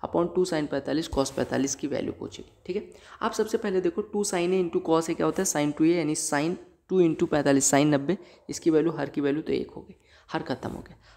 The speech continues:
अब आपका अंश में क्या बचा हुआ है, sin ट्वेंटी थ्री into cos सिक्सटी सेवन plus cos ट्वेंटी थ्री into sin सिक्सटी सेवन।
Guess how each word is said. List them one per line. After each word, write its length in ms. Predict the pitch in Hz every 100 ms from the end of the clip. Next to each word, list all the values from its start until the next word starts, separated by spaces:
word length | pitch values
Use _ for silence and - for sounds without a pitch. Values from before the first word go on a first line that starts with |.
| -
अब 60 | 160
आपका 260 | 165 185
अंश 160 | 170 170
में 80 | 139
क्या 120 | - -
बचा 220 | - -
हुआ 100 | -
है, 60 |
sin 340 | - 139 151 151
ट्वेंटी 280 | 151 139 147
थ्री 260 | 160 165 - _ _ _ _ _ _ _ _ _ _ _ _ _ _
into 200 | 156 170 - 147
cos 280 | 147 - -
सिक्सटी 320 | - - 147
सेवन 380 | - - - 156 _ _ _ _ _ _ _ _ _ _ _ _ _ -
plus 180 | 151 - -
cos 260 | 143 156
ट्वेंटी 300 | 151 147 143
थ्री 260 | 143 160 175 - _ _ _ _ _ _ _ _ _ _ _ _ _ _ -
into 200 | 165 170
sin 280 | - 151 151
सिक्सटी 400 | - - - -
सेवन। 300 | - -